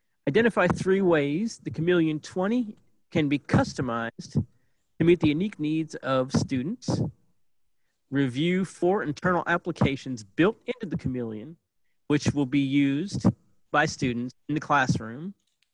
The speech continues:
And finally, identify three mainstream devices the Chameleon twenty connects to for Braille input and output. All right, so we are going to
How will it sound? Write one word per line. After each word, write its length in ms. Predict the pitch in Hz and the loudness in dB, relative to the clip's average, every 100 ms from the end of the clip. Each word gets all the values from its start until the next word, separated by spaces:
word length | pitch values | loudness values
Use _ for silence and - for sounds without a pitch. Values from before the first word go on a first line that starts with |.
| _ _ _ _ _ - 151 | _ _ _ _ _ -6 0
And 180 | 147 147 | 0 2
finally, 420 | 170 165 160 180 | 2 4 4 2
identify 280 | 139 156 - _ - | 2 2 0 _ -10
three 240 | - 180 196 | 0 2 2
mainstream 560 | 151 139 131 - 135 | 0 0 -2 -6 -4
devices 760 | 120 110 123 120 123 123 - - _ - | -2 2 2 0 -4 -4 -4 -6 _ -6
the 100 | 139 | -6
Chameleon 400 | - 160 165 151 | 0 0 2 -2
twenty 300 | - 147 143 | -4 -4 -4
connects 420 | - 131 156 - - | -2 -2 -2 -2 0
to 300 | 180 175 175 _ _ _ _ | 0 0 -6 _ _ _ _
for 100 | 156 | -2
Braille 380 | 127 190 226 226 | 2 4 4 0
input 480 | 233 247 - 233 226 - _ - | -4 -4 0 0 0 -8 _ -8
and 440 | 170 165 180 190 - | -4 0 0 -2 -4
output. 480 | 160 180 180 - - - - - - - _ _ _ _ _ _ _ _ _ _ _ _ _ _ _ _ _ _ _ _ _ _ _ _ _ _ - | -2 -2 -2 -8 -8 -6 -4 -4 -4 -20 _ _ _ _ _ _ _ _ _ _ _ _ _ _ _ _ _ _ _ _ _ _ _ _ _ _ 0
All 160 | 156 156 | 2 4
right, 220 | 131 - | 2 -2
so 240 | - 135 | 0 0
we 260 | 139 196 233 | 2 2 2
are 160 | 151 | -2
going 460 | 165 156 151 151 147 | -2 -2 -2 -2 -6
to 500 | - 151 143 139 135 | -6 -4 -4 -4 -6